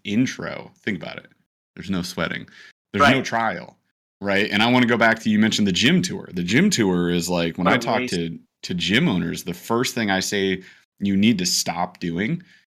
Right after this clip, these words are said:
Speaker 1: is the tour. And I promise you, I can sit and have done this in a room surrounded by tarps because I'm in a construction site for a new gym that is not open yet, and I can sell personal training there.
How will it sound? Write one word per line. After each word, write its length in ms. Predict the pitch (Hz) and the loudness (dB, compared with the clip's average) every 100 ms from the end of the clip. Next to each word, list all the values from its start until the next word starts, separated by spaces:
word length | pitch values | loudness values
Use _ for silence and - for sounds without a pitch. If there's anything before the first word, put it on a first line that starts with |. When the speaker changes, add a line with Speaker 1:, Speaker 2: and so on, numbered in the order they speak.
| - | -8
Speaker 1:
is 180 | 98 90 | -6 -4
the 100 | 90 | -6
tour. 600 | - - 120 95 - - _ _ _ _ _ _ | -8 -6 -6 -6 -10 -20 _ _ _ _ _ _
And 100 | 95 | -4
I 120 | 101 | -2
promise 760 | 95 - - 90 87 107 127 - | -4 -6 -6 -4 -2 0 0 -2
you, 320 | 135 147 147 - | -2 -2 -6 -4
I 140 | 98 | -2
can 180 | - 123 | 0 -2
sit 540 | - - 110 110 - _ _ _ | -2 -2 0 0 -4 _ _ _
and 140 | 95 87 | -6 -2
have 300 | 92 107 90 | 2 2 0
done 200 | 85 85 | -2 -2
this 300 | 85 - - _ _ - | -2 -4 -8 _ _ -8
in 160 | 101 | -2
a 140 | 95 90 | 0 2
room 500 | 90 123 131 104 113 | 2 4 4 2 0
surrounded 500 | 113 101 104 117 98 | -2 -2 0 0 0
by 140 | 90 | -2
tarps 520 | 87 - 104 104 - | -4 -4 -4 -4 -6
because 320 | - 90 98 90 | -8 -6 -4 0
I'm 160 | 90 | 0
in 100 | 92 | 0
a 80 | 90 | -2
construction 760 | 90 85 - 117 113 - 92 82 | -4 -6 -6 -4 -2 -2 -2 -2
site 420 | - 85 85 - - - _ | -4 -4 -6 -6 -14 -20 _
for 260 | - 117 117 | -2 2 4
a 60 | 107 | 4
new 240 | 107 113 | 4 4
gym 500 | 90 101 90 87 90 | 2 0 0 -2 -2
that 140 | 95 92 | -2 2
is 200 | 117 117 | 2 2
not 200 | 117 113 | 2 2
open 360 | 113 98 87 | 2 0 -2
yet, 280 | 87 85 87 - | -2 -6 -6 -4
and 100 | 95 | 0
I 120 | 104 | 0
can 160 | 110 98 | 0 -2
sell 260 | - 95 | -2 -2
personal 400 | 92 92 90 82 | -2 -6 -6 -8
training 320 | - - - - | -10 -12 -12 -12
there. 200 | - | -14